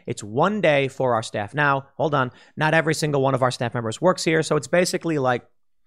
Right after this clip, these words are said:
for every thirty-day emergency food kit we have, we're talking, like, a day and a half to two days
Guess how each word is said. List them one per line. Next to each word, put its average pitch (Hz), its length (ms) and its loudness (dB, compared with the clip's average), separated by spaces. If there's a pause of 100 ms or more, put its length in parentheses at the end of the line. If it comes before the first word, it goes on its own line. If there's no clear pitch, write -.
(120)
for 147 160 0
every 170 280 4
thirty-day 151 640 2
emergency 127 480 -2
food 131 260 -2
kit - 140 -4
we 110 100 -2
have, 110 260 0
we're 147 80 2
talking, 139 440 0
like, 123 200 -2
a 123 60 -2
day 117 240 -4
and 127 80 -4
a 117 60 -4
half 107 300 -2
to 110 60 -8
two 139 220 -4
days 104 380 -4